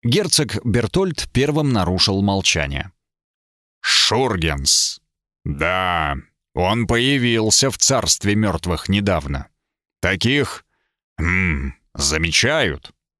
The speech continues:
Это мелкие людишки прут, как саранча. Их воспринимают только как массу.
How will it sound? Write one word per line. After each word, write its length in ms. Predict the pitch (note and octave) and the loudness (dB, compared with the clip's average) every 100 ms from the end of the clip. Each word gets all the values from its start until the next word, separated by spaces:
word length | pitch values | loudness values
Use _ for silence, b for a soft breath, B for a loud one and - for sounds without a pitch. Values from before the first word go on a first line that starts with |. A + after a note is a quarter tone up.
| _ _ _ - | _ _ _ -2
Это 380 | A3 G3 F3+ | 0 0 0
мелкие 580 | D#3 B2+ C3+ A#2 G#2+ G#2 | 2 2 2 0 2 2
людишки 600 | F#2+ E2 F#2 G#2+ - G2 | 2 2 2 2 0 0
прут, 460 | E2+ F#2 F2 - - - | -2 0 -2 -4 -14 -4
как 180 | F#2 - | 0 2
саранча. 720 | G2 F#2+ F2+ - E2+ C#2+ - _ _ _ _ - | 2 0 0 0 0 -4 -6 _ _ _ _ -2
Их 220 | G2+ - | -2 0
воспринимают 960 | A2+ - G2 F#2+ F#2 G2+ G#2 F#2+ - - - | 0 0 2 2 2 2 0 -2 -6 -14 -2
только 380 | F2+ F#2 F2+ | 0 0 -2
как 220 | E2+ D#2+ D#2+ | -2 -2 0
массу. 720 | D#2+ D#2+ D2 - - - | 0 0 2 2 0 -2